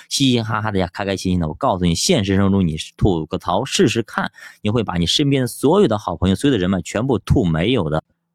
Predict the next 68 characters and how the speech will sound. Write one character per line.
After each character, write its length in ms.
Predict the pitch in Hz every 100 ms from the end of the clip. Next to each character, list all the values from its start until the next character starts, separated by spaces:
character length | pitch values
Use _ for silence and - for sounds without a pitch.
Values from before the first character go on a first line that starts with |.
| _
什 160 | -
么 100 | 107
吐 300 | 123 - 135
槽 180 | 95 92
大 220 | 98 95
会 180 | 87 104
啊， 100 | 85
吐 260 | 82 139 98
槽 240 | - 85
是 180 | 90 95
什 140 | 82 90
么 100 | 123
冒 320 | 185 156 92
犯 380 | - 98 85 76
的 100 | -
义 200 | 82 76
务， 260 | 73 73 _ - -
冒 180 | 175
犯 160 | 107 87
的 100 | 76
一 60 | 76
个 140 | 82
艺 180 | 117 87
术， 240 | - 76 -
哎， 200 | 82 76
把 160 | - -
自 100 | -
己 120 | 87
真 100 | 90
的 100 | 101
往 240 | 82 82 95
脸 220 | 82 71
上 160 | 82
贴 220 | 78 - 87
金 260 | 92 87
啊！ 80 | 71 - _ _ -
你 120 | 98
冒 220 | 151 156
犯 160 | 123 107
谁， 120 | 98
把 120 | 92
人 120 | 90
给 120 | 107
杀 180 | 90 135
了， 100 | 123
你 80 | 92
冒 240 | 123 151
犯 160 | 95 92
人 80 | 85
家 80 | 95
了， 120 | 82
你 120 | 82
说 140 | - 98
啊， 200 | 92 87
我 180 | 78 78
是 140 | 85
怎 100 | 78
么， 80 | 78
怎 160 | -
么 80 | 78
样 140 | 78 80
的， 100 | - _ _ _
为 200 | 85 87
了 140 | 87 85 _
逗 140 | 110
你 180 | 90 80
一 80 | 87
乐， 240 | 123 110